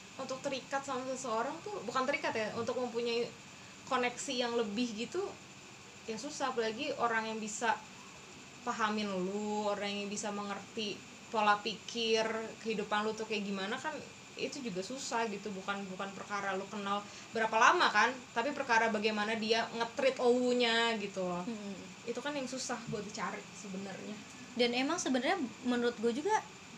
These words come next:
Speaker 2: nyari pasangan hidup ya, bukan pacar.
Speaker 1: Oh iya dong, pasangan.
Speaker 2: Kayaknya bisa deh tanpa harus punya status pacaran. Banyak kan yang tiba-tiba nikah?
Speaker 1: Banyak.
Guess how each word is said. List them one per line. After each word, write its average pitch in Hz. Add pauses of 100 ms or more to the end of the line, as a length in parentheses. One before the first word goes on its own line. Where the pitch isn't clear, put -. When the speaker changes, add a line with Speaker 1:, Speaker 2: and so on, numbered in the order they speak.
(400)
Speaker 2:
nyari 254 (200)
pasangan 247
hidup 330
ya, 233 (100)
bukan 247
pacar. 247 (260)
Speaker 1:
Oh 285
iya 339
dong, 247
pasangan. 277
Speaker 2:
Kayaknya 302 (960)
bisa 262
deh 240 (640)
tanpa 254
harus 247 (100)
punya 254
status 240
pacaran. 226 (220)
Banyak 247
kan 494
yang 359
tiba-tiba 233
nikah? 226 (360)
Speaker 1:
Banyak. 440